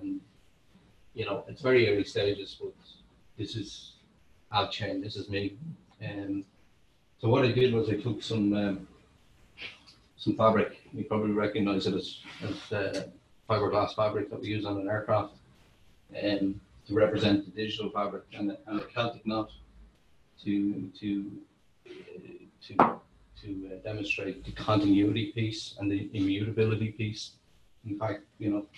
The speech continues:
it's all, it's all everlasting and, and into eternal, you know. So this is, this is Al Chen, but to come back to the K P M, uh, K P M G piece.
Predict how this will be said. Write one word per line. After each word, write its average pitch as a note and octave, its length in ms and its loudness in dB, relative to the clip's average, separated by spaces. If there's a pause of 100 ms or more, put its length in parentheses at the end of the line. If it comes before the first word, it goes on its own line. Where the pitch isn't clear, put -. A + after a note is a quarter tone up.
(320)
it's - 140 -6
all, A2 320 0 (800)
it's G2+ 160 -8
all G#2+ 420 0
everlasting G#2 640 2
and, F#2+ 160 -6
and G2+ 400 2
into - 260 2
eternal, G#2 520 6
you G2 100 -2
know. A2+ 200 2 (960)
So - 140 -2
this C#3 180 4
is, A#2 180 0
this B2+ 200 0
is G#2 80 6
Al A#2 200 8
Chen, G#2 320 0
but G#2+ 280 -2
to - 100 -10
come A2+ 140 6
back - 220 8
to - 80 -4
the A2+ 100 -2
K A#2+ 220 0
P A2+ 160 0
M, A#2+ 180 2 (1400)
uh, A2 60 -4 (320)
K A#2+ 60 -18 (100)
P A#2 60 -8
M A2+ 160 0
G A#2+ 280 -8
piece. - 420 -6